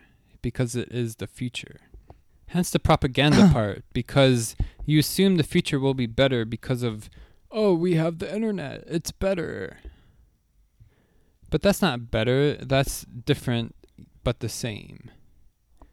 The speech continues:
Speaker 1: Now you can just spew your hatred to everyone on the globe instead of your town.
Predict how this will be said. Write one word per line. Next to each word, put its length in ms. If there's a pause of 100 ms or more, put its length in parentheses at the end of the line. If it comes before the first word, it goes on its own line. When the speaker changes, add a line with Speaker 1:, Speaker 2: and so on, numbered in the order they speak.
(320)
Speaker 1:
Now 160
you 140
can 160
just 180
spew 280 (100)
your 120
hatred 760 (960)
to 200
everyone 560
on 140
the 80
globe 440
instead 360
of 160
your 140
town. 500